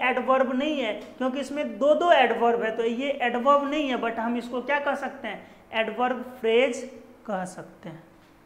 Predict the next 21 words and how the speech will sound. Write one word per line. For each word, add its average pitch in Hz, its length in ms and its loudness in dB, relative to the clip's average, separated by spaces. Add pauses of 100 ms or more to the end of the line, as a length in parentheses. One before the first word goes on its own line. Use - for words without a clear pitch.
(640)
Preposition 247 600 -2
तो 262 80 -4
समझ 233 300 -4
ही 269 100 -2
गए 262 80 -4
होंगे 247 280 -2
कि 247 100 -10
preposition 240 640 -6
अकेला 233 340 -2
होता 247 300 0
है, 247 120 -4
prepositional 220 600 -6
phrase 214 300 -6
में 214 100 -8
साथ 202 300 -4
में 277 340 -6 (240)
noun 247 380 -4
phrase 190 340 -12
भी 180 80 -8
आता - 300 -12
है। - 140 -20